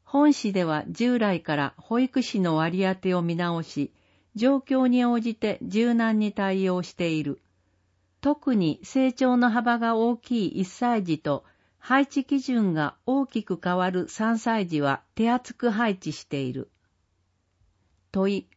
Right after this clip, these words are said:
子どものニーズに応えるためには、保育士の業務過多を防ぐ必要があると考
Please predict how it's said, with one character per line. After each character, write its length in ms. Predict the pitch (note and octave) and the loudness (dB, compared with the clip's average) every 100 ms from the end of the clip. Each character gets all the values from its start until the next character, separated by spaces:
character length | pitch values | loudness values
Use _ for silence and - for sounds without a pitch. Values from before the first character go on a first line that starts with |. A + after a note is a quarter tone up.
| _ _ _ | _ _ _
子 120 | - | -2
ど 140 | B3 D4 | 4 6
も 160 | D4 | 6
の 100 | C#4+ | 6
ニ 220 | C#4 C#4 B3 | 6 6 6
ー 20 | |
ズ 100 | G#3 | 2
に 140 | F3 | 0
応 120 | F3+ F3+ | -2 -2
え 160 | G3+ G3 | 0 0
る 100 | F#3 | 0
た 140 | F#3 | -2
め 160 | E3+ E3+ | -2 -2
に 160 | D3+ D3 | 0 0
は、 200 | D3 - | -2 -6
保 240 | - - C4 | -20 -2 0
育 240 | C#4+ D4 | 2 0
士 180 | - G3+ | -2 0
の 240 | F3 D3+ D#3+ | 0 0 0
業 160 | G#3+ | 2
務 240 | B3 A#3+ B3 | 4 2 2
過 160 | A3+ | -2
多 220 | A3 F3+ D#3 | -2 -2 -2
を 60 | |
防 260 | C#3 - F3+ | -2 -4 -2
ぐ 120 | D#3+ | -2
必 300 | D#3 - F3 | -6 -10 -2
要 220 | E3+ D#3+ | 0 0
が 120 | E3 | -2
あ 60 | D#3+ | -4
る 80 | C#3+ | -4
と 160 | D3 | -6
考 340 | - D3 D3+ | -4 -4 -2